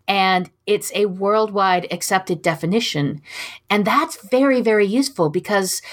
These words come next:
the term open source means the same thing to everyone if they know about the definition. And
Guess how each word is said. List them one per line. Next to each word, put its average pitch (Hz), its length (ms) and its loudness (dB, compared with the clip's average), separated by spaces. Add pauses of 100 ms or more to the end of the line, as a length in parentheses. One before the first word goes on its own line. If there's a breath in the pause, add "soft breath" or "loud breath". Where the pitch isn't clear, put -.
(260 loud breath)
the 240 120 0
term 277 380 2
open 233 320 2
source 180 280 0
means 214 320 -2
the 196 120 -2
same 220 420 -2
thing 208 480 -4 (220 loud breath)
to - 200 -6 (120)
everyone 180 720 2 (760)
if 220 220 2
they 226 120 4
know 185 160 4
about 170 220 2
the 170 60 -4
definition. 156 680 -2
And 160 580 0